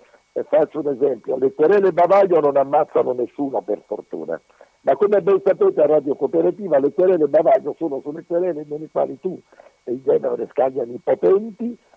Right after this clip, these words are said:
Io sparo sulle gambe di un collega molto spesso precario e chiedo cinque, dieci, quindici, venti milioni di danni.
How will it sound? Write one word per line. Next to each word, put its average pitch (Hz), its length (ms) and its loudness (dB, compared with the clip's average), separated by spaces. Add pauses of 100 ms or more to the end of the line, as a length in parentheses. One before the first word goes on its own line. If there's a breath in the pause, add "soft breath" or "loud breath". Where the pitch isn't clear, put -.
(220 soft breath)
Io 185 240 0 (100)
sparo 180 420 4
sulle 147 220 0
gambe 170 320 2
di 139 80 -4
un 127 120 -8
collega 135 480 0
molto 117 300 -8
spesso 147 380 -4
precario 175 560 0
e - 80 -6
chiedo 160 300 -2
cinque, 170 440 -6
dieci, 170 360 -6
quindici, 165 440 -8
venti 165 380 -2
milioni 135 420 -4
di 117 140 -12
danni. 85 440 -8